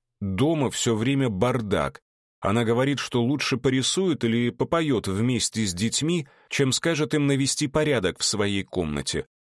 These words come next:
А ещё она ненавидит готовить. Она либо просит меня купить что-нибудь по дороге домой, либо у нас на ужин случаются какие-то странные сочетания продуктов.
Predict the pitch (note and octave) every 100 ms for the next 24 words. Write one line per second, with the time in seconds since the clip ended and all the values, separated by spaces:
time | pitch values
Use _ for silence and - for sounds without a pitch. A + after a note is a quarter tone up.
0 | _ _ _ A2 A2 B2 - - F3 B2
1 | G#2 G#2+ C3+ C#3 C3+ A#2 B2 A#2 F#2 G#2
2 | - D#2+ B1 A1 - _ _ _ - G#2+
3 | A#2 A#2+ A2 C3 C3 A#2+ A#2 B2+ B2 A2
4 | - G#2 A2 - B2+ A#2 G#2 G#2 - A2
5 | A2 A2+ G#2+ G#2 B2+ F3 C#3+ - - -
6 | A2+ C3+ B2 B2 B2+ A#2 B2 B2+ D#3 B2+
7 | G#2+ - A#2 - C#3 C3 - - A#2 C3
8 | B2+ B2+ - - C#3 A2+ F#2+ F2+ E2 G2
9 | - G#2+ G2 F2 F2 F2 G2+ E2+ D#2 -
10 | B1+